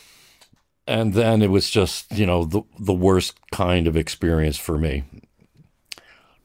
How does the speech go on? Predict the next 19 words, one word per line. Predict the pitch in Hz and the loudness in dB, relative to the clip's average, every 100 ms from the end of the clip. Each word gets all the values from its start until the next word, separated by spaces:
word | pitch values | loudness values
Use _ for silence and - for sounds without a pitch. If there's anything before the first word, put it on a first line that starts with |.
| _ _ _ - | _ _ _ 0
which | 90 85 - | 0 0 -2
I | 107 87 82 | -2 0 0
have, | 95 78 110 | 0 -2 -2
you | 87 | -2
know, | 82 80 - - _ _ 71 | 0 -4 -8 -20 _ _ -20
which | 71 104 90 - | -10 0 0 0
I | - 107 90 | -4 0 0
have | 87 78 | -2 -2
resolved | 82 78 92 87 82 78 | -2 0 0 2 0 0
ever | 80 73 | -2 -4
since, | - 110 82 78 - - | -4 -4 -4 -6 -6 -4
<laughs> | |
you | - | -2
know, | 127 95 | -2 -2
in | 90 | -2
any | 90 82 - - - | -4 -6 -10 -20 -10
sort | - 104 | 0 2
of | 92 | 2
production. | 98 80 87 - 76 | 0 0 0 -2 -8